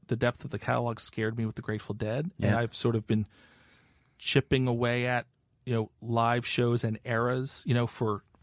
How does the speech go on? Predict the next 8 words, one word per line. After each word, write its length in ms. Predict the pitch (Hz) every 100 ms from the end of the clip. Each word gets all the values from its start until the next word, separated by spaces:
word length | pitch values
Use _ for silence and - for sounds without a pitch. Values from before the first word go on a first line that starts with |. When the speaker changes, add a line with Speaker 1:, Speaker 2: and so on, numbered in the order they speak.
| -
Speaker 1:
for 140 | - 117
ten 600 | - - 127 123 123 131
plus 320 | - 127 113 120
years. 440 | 113 143 190 -
Speaker 2:
Sure. 440 | - - 113 131 98 - _ _ _ _ -
Speaker 1:
It, 200 | - - _ _ -
it, 140 | - _ -
th-, 120 | -